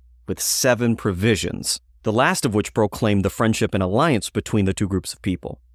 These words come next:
Later generations of people at Plymouth would try to abuse the meaning of this seventh tenet. And it's unlikely, even though there was some overlap in the language and some, uh, some people in between who could speak both languages, that both parties came away with the exact same meaning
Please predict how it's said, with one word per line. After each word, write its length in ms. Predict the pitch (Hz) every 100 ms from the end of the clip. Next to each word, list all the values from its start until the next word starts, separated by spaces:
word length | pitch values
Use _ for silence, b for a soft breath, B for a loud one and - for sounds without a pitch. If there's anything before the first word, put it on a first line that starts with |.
| _ _ _ _ -
Later 260 | 107 113 110
generations 680 | 113 107 107 - 101 90
of 240 | - 98 90
people 260 | 113 101
at 80 | 95
Plymouth 320 | - 104 95
would 180 | - 92 - _ _
try 200 | - 139
to 140 | 123
abuse 340 | 107 95 117 101
the 80 | 101
meaning 380 | 101 151 107
of 160 | 90 87
this 240 | 95 - - _ -
seventh 640 | - - - 101 95 -
tenet. 320 | - 127 90 - _ -
And 160 | 120
it's 140 | 110 123
unlikely, 500 | 143 127 135 - 107
even 220 | 110 110
though 100 | 107
there 140 | 101
was 160 | 95 101
some 240 | - 113 -
overlap 500 | 113 110 101 101 101
in 60 |
the 100 | 95
language 720 | 92 131 170 123 104 98 - - -
and 80 | 95
some, 340 | - 110 107
uh, 280 | 98 92 85 - _
some 260 | 117 - 117
people 300 | 123 117 113
in 40 |
between 300 | 104 - 120
who 100 | 101
could 140 | 92 87
speak 400 | - - 180 -
both 220 | 104 -
languages, 560 | 98 92 95 104 95 - _ _ -
that 360 | 104 101 98
both 200 | 95 131
parties 260 | - 120 107
came 180 | - 113
away 200 | 107 104
with 140 | 98
the 80 | 107
exact 320 | 95 120 120
same 260 | - 127 98
meaning 420 | 104 147 180 185